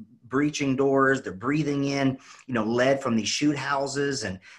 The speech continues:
you know, their brain gets boxed. So they basically have a traumatic brain injury, right? It's not a antidepressant deficiency, right? So they have these deficiencies in neurosteroids and heavy metals, and they,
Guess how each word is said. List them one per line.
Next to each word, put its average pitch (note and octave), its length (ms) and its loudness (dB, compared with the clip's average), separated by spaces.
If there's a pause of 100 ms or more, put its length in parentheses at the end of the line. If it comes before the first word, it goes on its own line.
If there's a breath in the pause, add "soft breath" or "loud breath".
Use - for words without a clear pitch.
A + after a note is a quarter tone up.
you B2 80 -4
know, A2+ 60 0
their A2 100 -4
brain C3+ 280 2
gets C#3+ 180 -2
boxed. B2 320 0
So C3+ 60 -2
they A#2+ 100 -2
basically C3 400 -2
have B2 160 -2
a - 40 -8
traumatic A2+ 520 -4
brain D3 300 -2
injury, A#2 440 -8 (120)
right? G#2+ 260 -6
It's C3 180 -10
not C3 280 0
a F#2 200 -6 (360 soft breath)
antidepressant A2+ 720 -2
deficiency, F#2+ 800 -14
right? G#2+ 220 -12
So - 120 -8
they C#3+ 180 -4
have C3+ 200 -2
these A#2 240 -6 (220 loud breath)
deficiencies C3+ 640 -2
in A#2+ 100 0
neurosteroids A#2+ 960 -2
and G#2+ 100 -6
heavy A2+ 260 -6
metals, A2 540 -4
and G2+ 120 -6
they, G2 260 -10